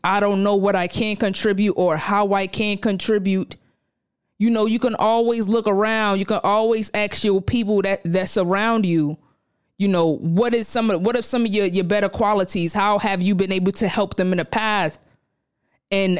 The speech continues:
from using that information, you should be able to tailor that along with your interests already, you know, the things that you have an inclination towards, so that you can actually dive in and, and, and strengthen your strengths.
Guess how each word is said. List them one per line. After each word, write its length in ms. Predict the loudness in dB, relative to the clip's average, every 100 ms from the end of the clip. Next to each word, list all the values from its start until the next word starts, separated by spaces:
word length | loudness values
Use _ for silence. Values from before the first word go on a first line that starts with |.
| -2
from 260 | -2 0 2
using 440 | 2 0 0 0
that 180 | -2 -2
information, 640 | 0 0 0 0 -2 0
you 120 | 0
should 200 | 0 0
be 120 | -2
able 260 | 0 0 0
to 140 | -2
tailor 440 | -4 -2 0 2 2
that 260 | 0 0
along 480 | 0 0 2 2 2
with 260 | 0 -2 -8 -20 -20 -12 -2
your 220 | -2 -2 -2
interests 460 | -4 0 -2 -2 0
already, 800 | 0 2 2 2 0 -2 -4 -6 _ _ _ _ -2
you 120 | 0
know, 340 | 2 2 0
the 140 | -2 -2
things 320 | -2 -2 -2
that 180 | -2 -2
you 80 |
have 260 | -2 0 -2
an 60 | -2
inclination 680 | -2 0 0 0 -2 -2 -4
towards, 680 | -2 0 2 4 2 0 -4 -12 -8
so 160 | -2 0
that 240 | 0 0
you 80 | -2
can 160 | -2 -2
actually 400 | -2 -2 -2 -2
dive 480 | 0 0 0 0 0
in 320 | 0 0 -2 -6 -12 -4
and, 220 | -2 -2 -2
and, 340 | 0 -2 -4 -12 -20 -20 -10 -4
and 160 | -2
strengthen 600 | -2 -2 -2 -2 -2 0
your 160 | 0 -2
strengths. 760 | -2 -2 0 -2 -4 -6 -6